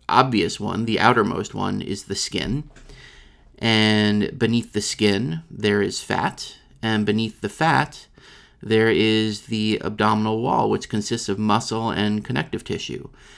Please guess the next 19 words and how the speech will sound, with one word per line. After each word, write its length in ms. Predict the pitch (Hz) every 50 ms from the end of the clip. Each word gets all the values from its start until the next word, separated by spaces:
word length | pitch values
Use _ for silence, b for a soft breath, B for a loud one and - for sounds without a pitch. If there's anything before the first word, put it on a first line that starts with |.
| B B B B B
And 680 | - 110 110 107 107 104 104 104 104 104 101 - - -
the 80 | - 117
most 320 | 113 113 117 117 113 -
important 460 | 110 104 - 147 151 135 127 131 113
muscular 500 | 107 98 117 127 - - 123 101 104 95
component 480 | - - 98 - - 92 90 90 95 92
of 80 | 92 -
the 80 | 92
abdominal 460 | 95 - - 104 104 104 101 101 101
wall 200 | 101 104 101 98
is 140 | 92 98 -
the 100 | - -
rectus 400 | 101 101 110 110 - 101 104 -
abdominis 520 | 95 95 101 98 104 104 95 95 101 - 87
muscle, 320 | 64 - - - 82 85
or 280 | - 80 92 - - -
the 120 | - -
six-pack 640 | - - - 131 131 - - - 120 87 71 - -
muscle. 460 | 85 62 - - - 55 52 - -